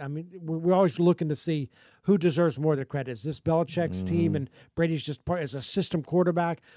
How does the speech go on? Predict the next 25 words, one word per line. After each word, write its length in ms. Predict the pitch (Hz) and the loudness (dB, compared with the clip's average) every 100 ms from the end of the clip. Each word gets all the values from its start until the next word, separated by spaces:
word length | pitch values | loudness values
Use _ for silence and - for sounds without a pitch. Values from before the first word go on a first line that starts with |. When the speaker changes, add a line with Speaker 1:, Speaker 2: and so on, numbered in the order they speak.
| _ | _
Speaker 1:
or 180 | 143 135 | -10 -8
is, 140 | 131 | -8
or 120 | 196 151 | -8 -8
is 80 | |
Bill 200 | 120 170 | -2 0
Belichick 520 | 151 156 156 - 156 143 | 0 0 0 -2 -6 -4
a 40 | |
Hall 140 | 139 | -4
of 80 | 143 | -4
Fame 160 | 151 143 | -4 -4
coach 300 | 156 156 - | -2 -4 -4
because 300 | 143 143 127 | -8 -8 -6
he 80 | 139 | -8
has 140 | 127 | -8
the 60 | 127 | -6
greatest 300 | 143 127 - | -6 -6 -8
quarterback 420 | 165 147 147 139 | -6 -4 -4 -8
that's 160 | 127 | -10
ever 200 | 151 135 | -10 -8
lived? 280 | 139 147 127 _ _ _ _ | -8 -8 -10 _ _ _ _
Uh, 160 | 139 135 | -12 -4
Speaker 2:
Yeah. 200 | 101 98 95 | -2 -2 -2
Speaker 1:
I, 60 | |
I 200 | 180 214 | -6 -6
mean, 160 | 202 233 | -4 -4